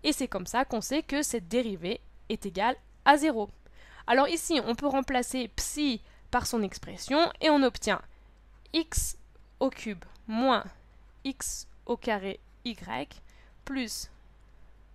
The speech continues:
deux x plus deux y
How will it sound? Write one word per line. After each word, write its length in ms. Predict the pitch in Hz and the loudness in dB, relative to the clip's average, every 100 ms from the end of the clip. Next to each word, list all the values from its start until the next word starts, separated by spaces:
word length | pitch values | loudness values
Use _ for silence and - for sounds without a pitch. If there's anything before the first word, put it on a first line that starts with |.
| - | -4
deux 260 | 247 226 180 | 0 0 -4
x 340 | - - - - - - _ | -14 -16 -16 -20 -20 -20 _
plus 420 | - 254 214 - - - - - | -8 -6 -6 -10 -16 -20 -14 -4
deux 240 | 262 254 | -2 -2
y 380 | 220 220 196 | -6 -2 -2